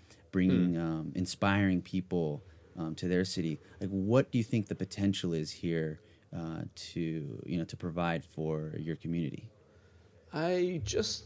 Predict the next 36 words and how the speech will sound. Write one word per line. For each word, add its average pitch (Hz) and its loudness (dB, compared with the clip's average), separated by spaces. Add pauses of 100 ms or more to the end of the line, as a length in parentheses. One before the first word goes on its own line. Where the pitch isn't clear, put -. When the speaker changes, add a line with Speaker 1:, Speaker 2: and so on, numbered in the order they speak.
(160)
Speaker 2:
when, 143 -2 (280)
when 147 2
Dub 165 4
Dub 143 4
comes 120 -2
around, 104 0
right, 90 -4
you 117 -8
know, 90 -8 (160)
uh, - -14 (120)
every 113 0
June, 98 -2 (200)
there's, 107 -4
like, 117 2
a, 110 4 (220)
like, 120 0
a 123 6
joke 120 8
going 101 2
around, 90 -4 (560)
uh, 92 -8
in 95 -6
Australia 90 -2
where 62 -2 (520)
a - 0
trip 135 2
to 98 -4
Dub 98 4
Dub 90 0
is 90 -6
at 92 -4
least 95 -2
ten 87 -10
thousand 85 -8
dollars, - -10
right? 80 -8